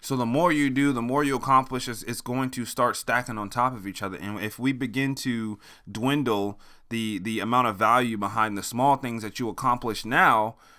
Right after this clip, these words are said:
right, it's, it's not, it's not, you're not gonna see things build. You're not gonna see how everything has come together. And I like putting this in one of the, one of the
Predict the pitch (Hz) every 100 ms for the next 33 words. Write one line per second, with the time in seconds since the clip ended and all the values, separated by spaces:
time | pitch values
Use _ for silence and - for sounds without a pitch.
0 | _ _ _ 110 110 127 - 127 135 151
1 | 127 135 127 135 143 - 113 139 147 143
2 | 139 117 104 73 - 139 127 127 113 92
3 | 82 104 92 92 117 127 131 113 - 131
4 | 120 107 117 113 104 - 123 123 123 120
5 | 110 110 110 98 - - 120 113 104 -
6 | - 101 90 117 101 90 92 87 - -
7 | - 123 131 101 139 113 123 123 113 120
8 | 117 107 104 90 98 117 107 104 95 73